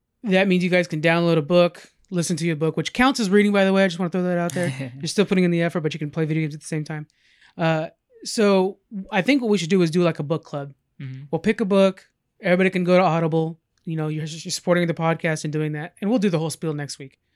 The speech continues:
Speaker 1: But, um, uh, and then, and then after a month, I think probably a month's fair enough, we'll talk about the book that we all took time to listen to
Speaker 2: Mm-hmm.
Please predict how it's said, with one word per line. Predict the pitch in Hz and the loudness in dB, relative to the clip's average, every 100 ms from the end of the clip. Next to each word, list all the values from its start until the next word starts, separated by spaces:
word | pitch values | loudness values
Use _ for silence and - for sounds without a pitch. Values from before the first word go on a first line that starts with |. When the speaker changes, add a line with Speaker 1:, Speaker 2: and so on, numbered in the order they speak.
| _ _ _ | _ _ _
Speaker 1:
But, | 165 160 156 | -4 -2 0
um, | 156 147 143 - _ _ _ _ | -2 -2 -8 -16 _ _ _ _
uh, | 196 160 190 | -4 -2 2
and | 170 | 4
then, | 180 180 214 | 4 4 2
and | 196 175 | 0 2
then | 170 165 190 _ | 2 0 -8 _
after | 190 170 190 | -4 0 2
a | 170 | 2
month, | 170 175 - _ _ - | 2 0 -6 _ _ -14
I | 170 | -8
think | 160 143 | -6 -4
probably | 160 | -2
a | 156 | -2
month's | 156 - | -4 -4
fair | 170 | -2
enough, | 160 156 - _ _ _ _ | -2 -4 -12 _ _ _ _
we'll | 180 | -6
talk | 175 175 170 | 0 0 0
about | 160 | -2
the | 156 | -2
book | 156 151 | -6 -4
that | |
we | 151 | -2
all | 151 147 | -2 -4
took | - 143 | -8 -14
time | 156 151 | -10 -8
to | 143 | -8
listen | 143 160 147 | -10 -10 -10
to | 151 147 - | -12 -14 -16
Speaker 2:
Mm-hmm. | 147 147 | -18 -18